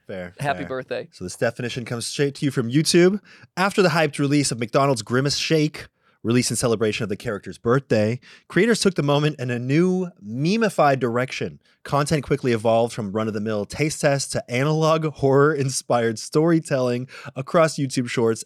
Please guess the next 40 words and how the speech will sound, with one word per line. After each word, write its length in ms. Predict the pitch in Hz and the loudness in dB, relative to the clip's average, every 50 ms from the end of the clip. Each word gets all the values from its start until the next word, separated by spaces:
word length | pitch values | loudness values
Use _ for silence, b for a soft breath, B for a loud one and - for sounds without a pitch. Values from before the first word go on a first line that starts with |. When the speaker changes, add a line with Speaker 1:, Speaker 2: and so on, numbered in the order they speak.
| _ - | _ -6
Speaker 1:
and 220 | 156 170 170 160 | -4 -2 -2 0
long 240 | 139 123 117 113 113 | 2 2 0 0 -2
form, 380 | 107 - 117 107 104 104 104 104 B B B B B | -4 -4 -2 -2 -2 -2 -4 -6 B B B B B
with 140 | 120 117 | -6 -6
creators 340 | - - 160 160 160 165 151 | -4 -2 0 2 2 4 2
imagining 840 | 151 127 123 123 127 139 139 135 143 147 147 143 139 139 139 123 110 | 2 0 2 2 2 2 2 2 0 -2 -2 -2 -2 -4 -6 -6 -6
the 220 | 113 113 110 107 - b b b b _ - | -6 -6 -6 -6 -10 b b b b _ -4
incidents 680 | 208 247 285 277 - - 202 156 120 104 101 95 - | -2 -2 -2 0 0 2 2 2 2 0 -2 -6 -4
that 100 | 143 131 123 | -4 -2 -2
resulted 480 | 143 160 120 139 139 139 - - 135 | -2 0 2 2 2 0 0 -2 -4
from 160 | - - 120 113 | -4 -4 -8 -6
drinking 300 | 101 120 113 104 - 117 | -6 -8 -8 -8 -10 -10
the 80 | 104 | -8
shake. 340 | - - 156 123 98 - - B B B B B B B B B B | -4 -2 0 0 -2 -4 -10 B B B B B B B B B B
This 140 | - 131 - | 0 2 2
resulted 420 | 151 143 151 170 165 - - 165 151 | 4 4 4 4 2 2 0 0 0
in 240 | 143 151 139 143 143 | 0 -2 -2 -2 -4
yet 220 | 147 151 208 208 185 | -2 0 0 0 2
another 260 | 180 170 156 147 135 | 2 2 2 2 2
wave 320 | 123 123 117 113 113 107 | 2 2 0 0 0 -2
of 60 | 113 113 | -6 -8
content 380 | - - 113 107 101 - 104 | -6 -4 -4 -4 -4 -6 -6
exploring 440 | 101 95 - - - 139 131 135 135 | -8 -8 -10 -8 -6 -6 -4 -4 -4
the 80 | 127 120 | -4 -4
lore 520 | 113 101 107 104 104 101 98 95 95 110 _ _ _ | -4 -2 -2 0 0 0 -2 -4 -6 -10 _ _ _
behind 600 | - 120 110 104 120 123 123 120 117 110 101 95 87 82 | -14 -14 -12 -10 -8 -6 -4 -4 -4 -4 -6 -6 -8 -10
these 200 | 87 87 82 - | -10 -10 -10 -10
stories. 540 | - - 82 76 135 127 131 135 - - _ _ _ _ | -12 -12 -12 -14 -14 -18 -20 -20 -20 -20 _ _ _ _
Speaker 2:
D-, 60 | - - | -20 -16
did 220 | 147 131 156 143 | -12 -12 -10 -8
you 80 | 170 185 | -8 -8
know 240 | 175 160 175 180 160 | -6 -4 -4 -4 -2
that 220 | 131 131 127 123 - | -2 -2 -2 -2 -4
it's 180 | 135 127 - | -6 -8 -8
probably 560 | - - - - 151 151 160 170 170 156 143 | -12 -10 -4 -2 0 0 0 -2 -4 -4 -6
the 140 | 139 127 123 | -6 -6 -6
result 440 | 127 127 120 123 135 131 131 120 - | -4 -4 -4 -2 -2 -2 -2 -4 -6
of 220 | 120 120 117 107 | -8 -8 -8 -8
Grimace's 460 | - - 143 139 139 - - 120 120 - | -8 -8 -8 -8 -8 -8 -10 -10 -8 -6
dad? 380 | 127 120 123 123 113 110 117 | -4 -2 -2 -2 -4 -6 -12